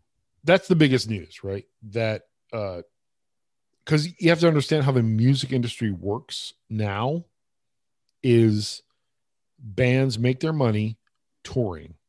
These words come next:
They do not make it from album sales at all. Um, so here's some of the shows that I looked up this morning and checked out. Uh,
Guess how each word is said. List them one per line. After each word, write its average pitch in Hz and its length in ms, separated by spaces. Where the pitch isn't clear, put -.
They 110 120
do 104 160
not 113 220
make 127 200
it 131 120
from 135 160
album 110 340
sales - 420
at 123 160
all. 82 260
Um, 87 480
so 131 200
here's 170 280
some 160 240
of 143 60
the 120 200
shows 110 540
that 107 140
I 98 200
looked 117 280
up 95 180
this - 180
morning 98 440
and 101 160
checked - 260
out. 87 240
Uh, 110 300